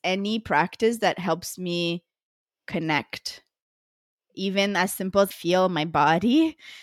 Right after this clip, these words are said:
feel grounded, feel present, feel mindful, feel I'm able to truly listen.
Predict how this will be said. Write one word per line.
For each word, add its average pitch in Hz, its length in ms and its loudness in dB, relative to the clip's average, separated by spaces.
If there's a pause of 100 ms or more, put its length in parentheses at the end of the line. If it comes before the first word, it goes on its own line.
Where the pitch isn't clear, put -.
(100)
feel 175 280 -2
grounded, 175 880 0 (240)
feel 170 240 -2
present, 196 800 2
feel 165 320 -2
mindful, 190 840 -2
feel 185 440 2
I'm 165 140 0
able 165 360 2
to 160 200 0
truly 170 560 -6
listen. 233 800 -4